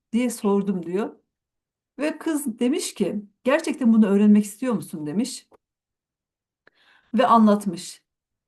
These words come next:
Ee, kendisini dinlemediğini, işte ona her zaman "Şunu yap, bunu yap." şeklinde emirler verdiğini, bir şey konuşmaya çalıştığı zaman sözünün kesildiğini.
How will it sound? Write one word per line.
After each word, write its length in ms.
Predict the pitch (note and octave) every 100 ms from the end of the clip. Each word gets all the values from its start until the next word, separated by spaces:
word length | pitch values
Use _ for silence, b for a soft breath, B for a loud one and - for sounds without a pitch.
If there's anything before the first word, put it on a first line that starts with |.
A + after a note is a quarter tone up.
| _ _ _ _ _ _ _ _ _ -
Ee, 420 | G3+ F#3 F3+ - _ _ _ _
kendisini 540 | - A3+ A3 A3 A3+ G#3
dinlemediğini, 920 | G#3 G3 F#3+ F#3 F#3 E3+ E3 E3+ B3+ B3 _ _ _ _ - - -
işte 460 | G#3 G#3+ G3+ - -
ona 240 | A3 A3
her 200 | A#3 A3+
zaman 320 | G#3+ G#3+ G3+
"Şunu 280 | G#3 - G#3
yap, 300 | G3+ F#3+ F#3+
bunu 140 | G3 G3+
yap." 280 | G3 F#3+ -
şeklinde 500 | - F#3 G3 F#3 F#3+
emirler 560 | F#3+ F#3+ F3+ F#3 F#3+
verdiğini, 720 | F3+ F3 E3+ E3 D3+ - - _ _ _ _ _ -
bir 40 |
şey 240 | G#3+ B3+ B3
konuşmaya 500 | A#3 A3+ A3+ A3+ A3
çalıştığı 420 | A3+ G#3+ G#3 A3
zaman 480 | G#3 G3 G3 G3+ -
sözünün 480 | - - F#3 F#3 F#3+
kesildiğini. 880 | F#3+ F#3 - F3 D3+ D3+ D3+ C#3+